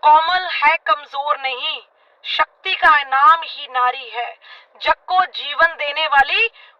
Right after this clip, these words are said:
ਮੌਤ ਵੀ ਤੁਝਸੇ ਹਾਰੀ ਹੈ। ਸਟਰੋਂਗ ਲੇਡੀਜ਼ ਬਣੋ, ਡਰੋ ਨਾ, ਡਰ ਦਾ ਮੁਕਾਬਲਾ ਕਰੋ, ਕਿਉਂਕਿ ਇਹ ਨਿਹੱਤਿਆਂ ਤੇ ਹੀ ਵਾਰ ਕਰਦੇ ਆ। ਜਦ ਇਹਨਾਂ ਨੂੰ ਪਤਾ ਨਾ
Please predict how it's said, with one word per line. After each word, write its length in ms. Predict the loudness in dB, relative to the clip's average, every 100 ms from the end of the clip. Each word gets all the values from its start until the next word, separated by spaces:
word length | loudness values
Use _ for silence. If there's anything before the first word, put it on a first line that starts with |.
| _
ਮੌਤ 480 | -4 2 2 2 -4
ਵੀ 100 | -18
ਤੁਝਸੇ 360 | -18 -16 -16
ਹਾਰੀ 400 | -12 -10 -10 -14
ਹੈ। 140 | -20 -20 -20 _ _ _ _ _ _ _ _ _
ਸਟਰੋਂਗ 640 | -14 -12 2 6 6 4 2
ਲੇਡੀਜ਼ 440 | 0 0 -6 -4
ਬਣੋ, 460 | -2 0 -2 -4 _
ਡਰੋ 400 | _ 0 4 4
ਨਾ, 400 | 6 6 6 2 _ _ _ 2
ਡਰ 160 | 4 6
ਦਾ 140 | 4
ਮੁਕਾਬਲਾ 480 | 4 4 2 2 -2
ਕਰੋ, 220 | 0 -4
ਕਿਉਂਕਿ 260 | -4 -8 -6
ਇਹ 200 | -6 -8
ਨਿਹੱਤਿਆਂ 400 | -6 -8 -6 -6
ਤੇ 100 | -6
ਹੀ 120 | -2
ਵਾਰ 200 | 0 0
ਕਰਦੇ 400 | -2 -8 -10 -12
ਆ। 80 | -16 _ _ _ _ -2
ਜਦ 200 | 0 0
ਇਹਨਾਂ 120 | -4
ਨੂੰ 120 | -2
ਪਤਾ 300 | 0 2 2
ਨਾ 160 | 2